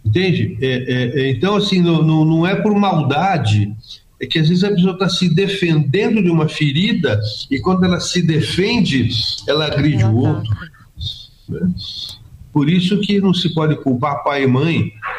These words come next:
Speaker 1: por erros na educação, por esse tipo de situação. Nós precisamos revelar o que acontece,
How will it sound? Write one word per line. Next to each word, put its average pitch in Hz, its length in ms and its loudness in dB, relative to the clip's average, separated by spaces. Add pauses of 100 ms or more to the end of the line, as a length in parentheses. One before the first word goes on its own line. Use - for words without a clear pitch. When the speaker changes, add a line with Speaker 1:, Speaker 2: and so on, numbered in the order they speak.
Speaker 1:
por 139 180 2
erros 151 340 2
na 120 60 0
educação, 113 800 0 (240)
por 131 160 2
esse 127 160 0
tipo 143 240 -2
de 120 120 -2
situação. 117 600 0 (300)
Nós 127 160 0
precisamos 160 640 -2
revelar 160 880 0
o 175 80 2
que 156 100 -6
acontece, 107 840 -2